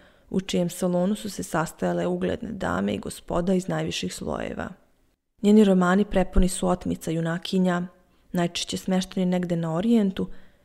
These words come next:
prepuni dugih dijaloga koji reflektuju salonsku modu i ideje tog vremena. A njena slavna geografska karta nežnosti je mapa Arkadije, antičke pastoralne utopije, čiji toponimi predstavljaju ljubavne teme.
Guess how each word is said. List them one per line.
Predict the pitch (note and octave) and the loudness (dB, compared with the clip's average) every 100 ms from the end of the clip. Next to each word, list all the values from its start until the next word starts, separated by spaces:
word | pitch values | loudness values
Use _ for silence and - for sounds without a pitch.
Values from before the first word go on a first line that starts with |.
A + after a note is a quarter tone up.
| - | -2
prepuni | G3+ G#3+ B3 A3+ | -2 4 6 6
dugih | G3 G#3 F#3 F3 | 6 0 0 -2
dijaloga | F3 F#3 F3+ E3 D#3+ D#3+ | 2 2 4 2 -2 -4
koji | - F3+ | -4 -2
reflektuju | F3 E3+ - F#3 - F3+ | -2 -2 -6 -8 -4 -4
salonsku | - - F3 F#3 F3+ - E3 | -2 -2 0 0 -2 -4 -4
modu | D#3+ E3 G#3 A3+ - - - | -2 -2 0 0 -4 -14 -2
i | G3+ | 0
ideje | F3+ E3+ E3+ F3 | 2 2 0 -2
tog | D#3+ E3+ | -6 -6
vremena. | - - - - - _ _ _ _ - | -8 -8 -10 -12 -14 _ _ _ _ 2
A | |
njena | F#3+ G#3+ G3+ | 4 6 4
slavna | - G#3+ G3+ F3+ E3+ - | -2 -2 0 0 -2 -2
geografska | F3 F#3 E3+ E3 D#3+ - | 2 2 2 -6 -10 -14
karta | - E3 E3 E3 E3+ | -10 -6 -6 -6 -8
nežnosti | - F3 A3+ C#4+ C4+ - G#3+ - _ - | -6 -4 -4 -6 -6 -4 -4 -6 _ 0
je | G#3+ | 4
mapa | G3+ F3+ - G3 | 4 0 -4 -4
Arkadije, | F3 E3+ - D3+ D3+ - G3 - - _ _ - | -4 -4 -6 -6 -6 -8 -10 -16 -20 _ _ -2
antičke | F#3 F3+ F#3+ - F#3 | 0 0 -2 -4 -6
pastoralne | F#3+ F#3 - F3 E3+ F3 | -2 -4 -2 -2 -2 -2
utopije, | F3 E3 D#3 E3+ F3 F3 _ _ - | -2 -2 -4 -8 -8 -10 _ _ -6
čiji | F#3 F3+ | -2 -2
toponimi | G3 G#3 - G3+ F#3+ F3+ | -2 -2 2 2 2 0
predstavljaju | F3 E3+ - F3+ F3 E3 | -2 -4 -4 -2 -2 -2
ljubavne | D#3 D#3+ D#3+ D#3+ | -4 -4 -4 -4
teme. | D#3+ D#3+ - - | -6 -8 -8 -10